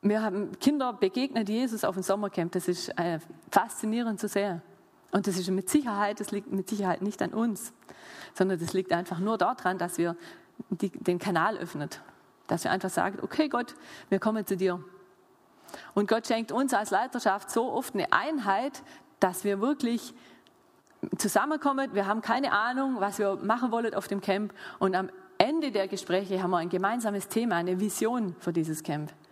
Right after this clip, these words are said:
Wir wissen, was Gott wichtig ist. Aber nur weil wir einfach alle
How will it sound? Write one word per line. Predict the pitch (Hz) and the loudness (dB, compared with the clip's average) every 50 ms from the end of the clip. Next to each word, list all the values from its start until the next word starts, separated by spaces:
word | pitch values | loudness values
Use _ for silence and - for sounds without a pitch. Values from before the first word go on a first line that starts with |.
| _ | _
Wir | - 190 190 185 | 2 2 2 2
wissen, | 240 262 - 208 202 - - - - - - - - - | 0 0 0 0 -2 -2 -6 -18 -20 -20 -20 -20 -2 0
was | 185 185 - | 0 0 2
Gott | - 214 202 196 202 | 2 0 0 0 -2
wichtig | 214 196 - - 170 165 175 | -4 -2 -2 -2 -2 0 -2
ist. | 156 151 - - - - - - - - - - - - - - - - - - - - | -4 -4 -6 -10 -14 -18 -20 -20 -20 -20 -20 -20 -20 -20 -20 -20 -20 -20 -20 -20 -18 -6
Aber | - - 180 175 190 | -2 0 0 2 2
nur | 202 220 254 254 220 | 0 0 0 2 0
weil | 208 202 214 185 | 0 0 0 0
wir | 202 190 - | 0 0 2
einfach | - 202 233 240 - 233 226 | 0 0 0 0 0 0 0
alle | - - 208 240 254 262 269 254 | 2 0 0 0 0 0 -2 -2